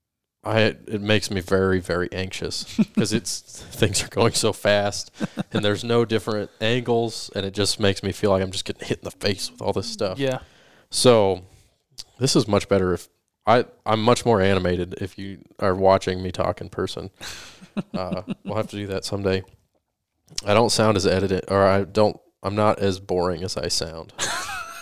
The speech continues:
Speaker 1: I know my silky smooth voice can really lull people to sleep.
Speaker 2: Yeah, I think that's what's happening.
Speaker 1: I know. So this ties into our previous points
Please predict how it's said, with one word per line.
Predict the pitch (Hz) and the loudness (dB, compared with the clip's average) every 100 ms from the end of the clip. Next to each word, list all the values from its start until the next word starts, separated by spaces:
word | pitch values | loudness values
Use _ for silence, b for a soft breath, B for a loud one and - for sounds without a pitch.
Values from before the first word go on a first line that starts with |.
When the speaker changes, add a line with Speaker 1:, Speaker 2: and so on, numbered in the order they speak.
| - | -10
Speaker 1:
I | |
know | 104 110 | -4 0
my | 104 | 0
silky | 90 - 117 101 98 | 0 0 0 0 -6
smooth | - 110 104 | -6 -4 -6
voice | 95 98 98 90 - | -4 -2 -2 -2 -4
can | 98 | -4
really | 104 107 98 | -2 -2 0
lull | 92 101 104 98 92 | -2 -2 -2 -2 -4
people | 101 - | -4 -4
to | 95 104 | -2 -2
sleep. | - 95 95 - B B B B - | -2 0 0 -2 B B B B -6
Speaker 2:
Yeah, | 139 131 | -4 -4
I | |
think | 143 143 | -6 -8
that's | 147 147 | -8 -8
what's | 156 151 | -6 -6
happening. | 139 147 151 147 - | -4 -6 -6 -12 -10
Speaker 1:
I | 98 90 | -10 -8
know. | 87 - b b b b | -8 -12 b b b b
So | - 160 135 98 - _ _ _ _ _ _ _ _ _ - | 4 8 8 4 -2 _ _ _ _ _ _ _ _ _ -8
this | 131 147 - | 4 4 4
ties | 156 147 123 | 2 4 2
into | 123 113 120 110 | -2 -2 0 2
our | 101 | 2
previous | 98 123 120 123 - | 0 -2 0 -2 -4
points | - 98 92 - - | -2 -2 -2 -4 -8